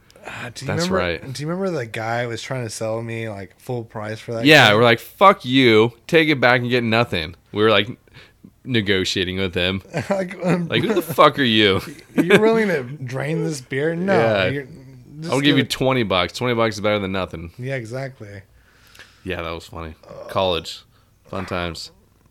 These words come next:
Speaker 1: Now I just have a kegerator, and I have my own kegs.
Speaker 2: Yeah. Now I just have a brewery. I just work at a
Speaker 1: Yeah,
Speaker 2: brewery
Speaker 1: fuck you,
Speaker 2: and
Speaker 1: Nick.
Speaker 2: drink <laughs> free beer all day. <laughs>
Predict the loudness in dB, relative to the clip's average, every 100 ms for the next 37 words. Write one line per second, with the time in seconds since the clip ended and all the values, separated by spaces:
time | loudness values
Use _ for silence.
0 | -20 _ _ _ _ _ _ _ _ _
1 | _ _ _ _ _ -10 -8 -6 -8 -8
2 | -10 -10 -10 -10 -6 -6 -6 -6 -8 _
3 | -20 -14 -12 -12 -12 -12 -12 -14 -14 -14
4 | -20 _ _ _ _ _ -20 -20 -20 -20
5 | -16 -8 -6 -6 -8 -14 _ _ _ -12
6 | -6 -6 -6 -10 -16 _ _ -20 -18 -10
7 | -8 -8 -10 -8 -8 -10 -12 _ -20 -20
8 | -12 -8 -6 -6 -6 -4 -4 -2 -4 -6
9 | -4 -4 -6 -10 -14 -14 -14 -20 -20 -18
10 | -8 -6 -6 -4 -2 -2 -4 -2 -2 -2
11 | -6 -12 -12 -10